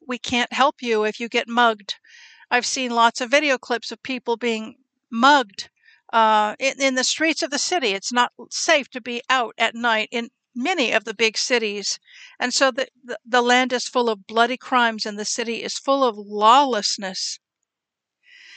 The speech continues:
Now, in chapter eight, verse seven, or let's start with verse six. This is basically a peek behind the curtain of what goes on behind closed doors,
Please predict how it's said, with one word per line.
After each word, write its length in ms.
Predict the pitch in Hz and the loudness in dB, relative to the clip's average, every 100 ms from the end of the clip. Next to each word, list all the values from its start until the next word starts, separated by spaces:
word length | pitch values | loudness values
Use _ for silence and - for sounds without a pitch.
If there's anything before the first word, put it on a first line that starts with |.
| - - _ _ _ _ _ _ _ _ _ _ | -20 -20 _ _ _ _ _ _ _ _ _ _
Now, 380 | 269 262 262 254 - - - _ _ 269 | 2 4 2 -2 -8 -16 -18 _ _ -2
in 180 | 254 | -2
chapter 460 | 240 277 294 - - | 0 2 0 -2 -4
eight, 400 | 233 226 240 - - _ _ | 0 -2 -2 -8 -10 _ _
verse 500 | 208 233 233 - - - _ _ | 0 4 4 2 -4 -8 _ _
seven, 500 | - - 220 175 165 _ _ - | -8 0 0 0 -12 _ _ -4
or 120 | 240 | 0
let's 200 | 262 - | 0 0
start 240 | - 247 | 0 0
with 140 | 233 202 | -2 -2
verse 240 | 220 202 | 0 0
six. 460 | - 190 - - - - - - - _ _ | -2 -4 -4 -10 -12 -16 -16 -16 -18 _ _
This 260 | 320 349 349 | 2 2 -2
is 160 | 269 | -4
basically 840 | 254 254 - 262 - 240 240 240 - _ _ _ | 0 0 0 -8 -4 -4 -4 -8 -14 _ _ _
a 80 | 220 - | -2 -2
peek 420 | - 349 392 - - | -2 0 0 -4 -12
behind 600 | 262 226 - 262 269 277 | -6 -2 4 6 6 0
the 100 | 254 - - | -8 -8 0
curtain 380 | 233 - 208 214 | 0 0 -14 -10
of 120 | 220 214 | -10 -2
what 240 | 240 - | 0 0
goes 260 | - 262 247 | 0 -2 2
on 280 | 214 214 214 | 2 0 -2
behind 500 | 220 208 208 208 - | -6 -2 -2 -2 -8
closed 580 | - 202 196 190 - - 185 _ | -6 -4 -4 -6 -10 -12 -20 _
doors, 580 | 226 196 - - - | -4 -4 -6 -6 -8